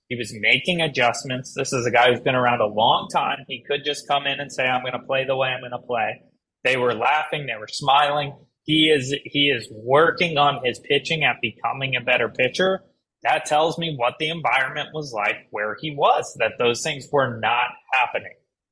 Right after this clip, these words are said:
Or if they were trying to happen, the culture was so bad it was just disregarded. Um, which, you know, I've said that the Ethan Katz experiment is over. I'm not laying culture blame on Ethan Katz at all. Uh, but I will say I,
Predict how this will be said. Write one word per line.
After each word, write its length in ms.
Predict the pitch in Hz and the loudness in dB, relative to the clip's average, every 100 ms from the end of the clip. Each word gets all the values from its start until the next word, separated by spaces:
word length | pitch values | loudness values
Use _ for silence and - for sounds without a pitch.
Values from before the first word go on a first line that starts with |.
| _ _ | _ _
Or 260 | - 156 143 | 0 2 2
if 120 | 139 | 0
they 140 | 147 143 | 0 -2
were 120 | 131 | 0
trying 300 | 165 208 196 | 0 -2 -2
to 100 | 147 | 0
happen, 340 | 131 127 127 123 | 0 0 -4 -8
the 80 | |
culture 380 | - 151 143 147 | -2 -2 -2 -4
was 220 | 123 - | -6 -6
so 280 | - 139 117 - | 0 0 0 -2
bad 340 | 127 127 117 | 0 2 0
it 100 | 113 | -2
was 160 | 120 - | -6 -10
just 320 | - 113 - | -6 -8 -6
disregarded. 760 | 120 104 - 101 110 98 90 - - _ _ _ _ - | -10 -8 -8 -6 -4 -2 -4 -10 -20 _ _ _ _ 0
Um, 480 | 123 113 107 107 104 | 4 6 4 0 -6
which, 280 | - 135 - | -2 -2 0
you 180 | 151 156 | -2 -2
know, 140 | 147 | 0
I've 340 | 127 123 123 117 - _ _ | 2 2 0 -4 -18 _ _
said 320 | - 123 110 | -6 -4 -2
that 120 | 110 107 | -4 -2
the 60 | 117 | 0
Ethan 420 | 110 113 117 117 113 | 0 -2 -6 -8 0
Katz 240 | 117 110 | 0 0
experiment 540 | - - 117 104 104 98 | -4 -8 -6 -6 -8 -12
is 180 | 107 107 | -6 2
over. 580 | 131 143 131 131 - - - | 4 6 4 2 -2 -6 -2
I'm 120 | 135 | 2
not 200 | 143 123 110 | 2 2 0
laying 380 | 139 147 139 120 | 2 2 2 0
culture 420 | 208 220 220 170 | 2 2 2 0
blame 320 | 123 123 117 | 2 0 2
on 140 | 113 113 | 0 -2
Ethan 300 | 113 120 117 | -4 -8 -2
Katz 300 | 120 107 - | 0 0 -2
at 80 | 107 | 0
all. 360 | 131 113 101 _ _ _ _ - | 0 0 -6 _ _ _ _ 0
Uh, 280 | 123 113 107 | 2 2 2
but 140 | 123 127 | 0 2
I 100 | 123 | 0
will 240 | 123 120 | 0 -2
say 220 | - 123 | -2 -4
I, 380 | 110 104 104 101 | -2 -2 -6 -10